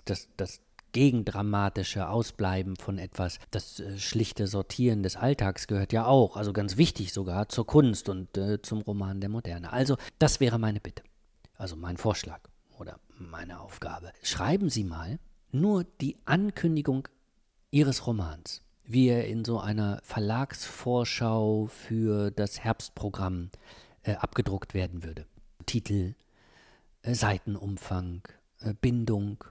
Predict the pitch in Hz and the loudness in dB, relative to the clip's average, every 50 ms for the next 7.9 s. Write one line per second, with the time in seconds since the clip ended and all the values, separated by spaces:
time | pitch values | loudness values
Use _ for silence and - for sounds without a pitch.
0 | _ _ - 101 - - - 104 - - 110 95 101 98 95 - - 98 101 92 | _ _ -8 -8 -8 -6 -8 -8 -6 -4 -4 -4 -2 -4 -4 -4 -4 -4 -4 -4
1 | 98 95 101 92 92 87 90 - 87 87 98 - _ _ - 98 95 104 - - | -4 -4 -4 -6 -6 -6 -8 -10 -12 -14 -14 -16 _ _ -14 -10 -10 -10 -10 -14
2 | - - - - - - - 117 110 - - 113 113 107 - - - - 101 98 | -20 -20 -20 -20 -20 -6 -4 -4 -2 0 0 0 0 0 -2 -6 -4 -4 -4 -4
3 | - - _ - - _ - 120 120 117 123 131 127 113 113 - 107 104 104 104 | -4 -8 _ -20 -20 _ -2 0 2 4 4 4 4 4 2 0 -2 -2 -2 -4
4 | - - - 104 98 95 95 98 107 - 104 110 117 - - - - - - 143 | -6 -6 -4 -4 -4 -4 -6 -8 -8 -4 -4 -4 -4 -4 -8 -16 -20 -6 -2 2
5 | 147 165 139 - - 104 104 104 104 104 104 107 - - - - - _ _ _ | 2 2 2 2 0 0 0 -2 -2 -2 -2 -2 -4 -6 -10 -12 -18 _ _ _
6 | _ _ _ - 110 101 - 127 143 135 110 113 139 - _ _ _ 110 110 117 | _ _ _ -6 -4 -2 0 0 0 -2 -4 -8 -10 -14 _ _ _ -6 -4 -4
7 | - 107 101 123 - _ _ _ - - - 101 98 98 104 107 110 131 | -4 -6 -8 -10 -12 _ _ _ -20 -10 -6 -6 -4 -4 -4 -6 -8 -8